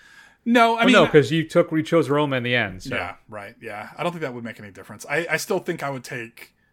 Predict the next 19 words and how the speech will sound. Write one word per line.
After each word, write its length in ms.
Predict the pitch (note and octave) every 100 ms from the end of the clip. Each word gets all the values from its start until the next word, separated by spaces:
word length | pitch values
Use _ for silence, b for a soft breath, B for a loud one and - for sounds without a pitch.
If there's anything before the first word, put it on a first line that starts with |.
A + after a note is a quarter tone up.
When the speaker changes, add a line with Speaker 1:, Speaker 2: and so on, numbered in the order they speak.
| -
Speaker 1:
I 80 | E3
would 80 | F#3
take 160 | E3
Da 60 | C#3
Five 220 | C3+ A#2+
Bloods 220 | G#2+ G#2
over, 220 | G2+ G2 F#2 A2
over 160 | F#2+
The 120 | F2+
Irishman. 500 | E2+ E2+ - - - - _ _ _ _ _ _ D3+
Speaker 2:
Okay. 220 | C3 G#2 _ _ _ _ _ _ _ _ _ _ _ _
Yeah, 160 | C3+ G#2+
I 40 |
wonder, 180 | B2+ F3
would 140 | A#2 A#2+
I 100 | E3
do 140 | G3
that? 320 | G3+ G3+ - _
Uh, 800 | F#3+ G3+ G3+ G3+ G3+ F#3+ F#3 F3